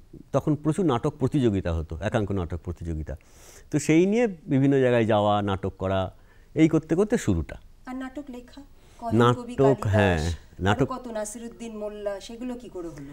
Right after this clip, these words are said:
Speaker 1: নাটক লেখাটা আরও অনেক পরে, অনেক পরে নয়, মণিমেলার জন্য নাটক লিখেছি একটু বড় হয়ে। হুম,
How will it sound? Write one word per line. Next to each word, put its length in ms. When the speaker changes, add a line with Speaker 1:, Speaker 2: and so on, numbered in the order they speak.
Speaker 1:
নাটক 280
লেখাটা 340
আরও 120
অনেক 300
পরে, 280
অনেক 260
পরে 220
নয়, 220
মণিমেলার 540
জন্য 200
নাটক 340
লিখেছি 440
একটু 240
বড় 180
হয়ে। 180
হুম, 220